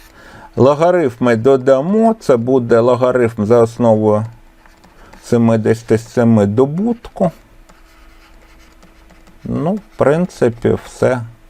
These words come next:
Відповідь два. Дуже короткий вийшов ролик.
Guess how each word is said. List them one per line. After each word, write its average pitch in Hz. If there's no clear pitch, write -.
Відповідь 151
два. -
Дуже 247
короткий 175
вийшов 131
ролик. 113